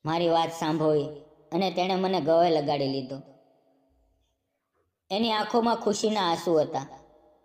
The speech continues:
તેણે મારી સામે જોયું ને પૂછ્યું, "સાચું, તું મને એટલો પ્રેમ કરા છો?" મેં જવાબ આપ્યો,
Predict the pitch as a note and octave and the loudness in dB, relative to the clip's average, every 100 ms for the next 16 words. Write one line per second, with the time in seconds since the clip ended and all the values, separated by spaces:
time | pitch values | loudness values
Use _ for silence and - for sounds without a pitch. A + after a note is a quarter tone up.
0 | _ _ _ _ _ _ _ _ _ _ | _ _ _ _ _ _ _ _ _ _
1 | _ _ _ _ _ F3 F3+ F3 F3 F#3 | _ _ _ _ _ -2 0 2 2 0
2 | - F3 E3+ C#3+ D#3+ F3 F3+ D#3+ D3+ D3+ | 0 0 0 2 2 4 0 0 0 -2
3 | - C#3+ - - _ _ _ _ - E3+ | 0 -4 -6 -18 _ _ _ _ -8 -4
4 | E3+ G3+ G3 G3 - _ _ _ _ _ | -2 -2 -4 -4 -20 _ _ _ _ _
5 | _ _ _ - A3 A#3 A#3 G3 F#3 A3 | _ _ _ -2 0 2 2 0 0 0
6 | A#3 A#3 A#3 A#3 A3+ A3 - A#3+ - - | 2 2 2 2 0 0 -4 -10 -12 -20
7 | _ _ _ _ _ _ _ _ _ _ | _ _ _ _ _ _ _ _ _ _
8 | - D#3 D3+ F3 E3 D3+ D3 - C#3+ | -8 -4 0 2 4 4 0 -2 -6